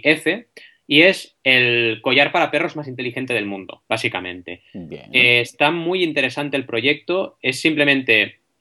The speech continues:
Speaker 1: eh, un collar que te permite hacer diversas cosas con, con el perro. Por ejemplo, hablarle.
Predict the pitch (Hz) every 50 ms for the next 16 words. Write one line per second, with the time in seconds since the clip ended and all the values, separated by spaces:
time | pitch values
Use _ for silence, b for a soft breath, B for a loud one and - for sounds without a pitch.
0 | - - 113 110 107 107 107 107 104 98 - 135 139 139 143 143 139 151 165 190
1 | 196 151 123 117 123 113 117 127 127 139 139 156 151 135 135 123 131 139 - -
2 | 117 - - - 113 117 123 117 - - 104 98 98 95 95 92 90 85 82 87
3 | _ _ - 110 104 98 95 - - 101 95 98 92 - 104 107 107 - 139 135
4 | 180 165 127 120 135 151 135 110 98 95 -